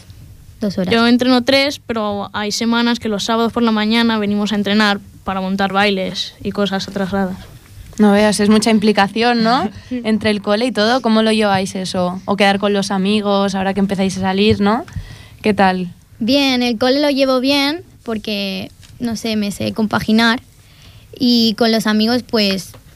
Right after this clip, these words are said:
Speaker 1: los fines de semana quedo.
Speaker 3: ¿Tú,
Speaker 2: Bueno,
Speaker 3: Antonio?
Speaker 2: eh, yo acabo a las cinco el cole, hasta las siete y media que no tengo gimnasio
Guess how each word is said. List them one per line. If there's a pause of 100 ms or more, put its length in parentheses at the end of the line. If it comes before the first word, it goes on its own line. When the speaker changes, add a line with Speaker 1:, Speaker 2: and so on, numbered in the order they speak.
(120)
Speaker 1:
los
fines
de
semana
quedo. (1040)
Speaker 3:
¿Tú,
Speaker 2:
Bueno,
Speaker 3:
Antonio?
Speaker 2:
eh,
yo
acabo
a
las
cinco
el
cole, (140)
hasta
las
siete
y
media
que
no
tengo
gimnasio